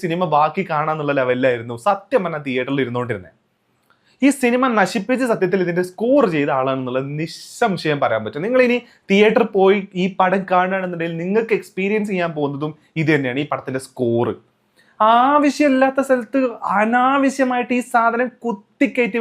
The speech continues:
വെച്ചേക്കുവാണ് അതിനകത്ത്. നമ്മളുണ്ടല്ലോ ചില, ചില ബോക്സിനകത്ത്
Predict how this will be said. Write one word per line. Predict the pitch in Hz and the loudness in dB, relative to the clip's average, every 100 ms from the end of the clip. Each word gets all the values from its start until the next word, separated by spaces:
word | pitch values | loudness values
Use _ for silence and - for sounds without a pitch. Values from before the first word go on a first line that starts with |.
| 208 | 0
വെച്ചേക്കുവാണ് | 208 - 220 202 208 147 | 0 -2 -4 0 0 0
അതിനകത്ത്. | 127 113 101 - _ _ _ _ _ 180 | -2 -4 -8 -12 _ _ _ _ _ 0
നമ്മളുണ്ടല്ലോ | 233 285 220 143 113 113 - | 4 4 4 2 0 -2 0
ചില, | 240 247 247 - _ _ | 4 4 0 -10 _ _
ചില | 240 214 190 | 2 2 4
ബോക്സിനകത്ത് | 208 226 247 233 220 | 4 2 2 0 2